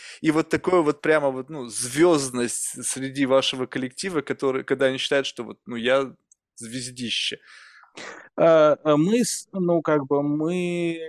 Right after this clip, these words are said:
Speaker 2: э, сознательно с этим, э, боремся. То есть у нас нет
Speaker 1: М.
Speaker 2: звёзд.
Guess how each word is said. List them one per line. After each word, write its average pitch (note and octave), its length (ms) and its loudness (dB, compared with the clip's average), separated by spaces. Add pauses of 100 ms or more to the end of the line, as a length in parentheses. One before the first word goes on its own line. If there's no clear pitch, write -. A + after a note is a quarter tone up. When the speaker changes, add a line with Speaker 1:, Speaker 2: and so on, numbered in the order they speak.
(160)
Speaker 2:
э, C#3 360 0
сознательно C#3+ 800 -2
с - 140 -12
этим, B2 540 -8 (100)
э, A2+ 420 0 (160)
боремся. - 500 -4 (140)
То G#2+ 80 -2
есть G#2 240 -4
у A2 40 -2
нас A2 280 0
нет A2 160 -4
Speaker 1:
М. G#2+ 80 -12
Speaker 2:
звёзд. F2+ 320 -6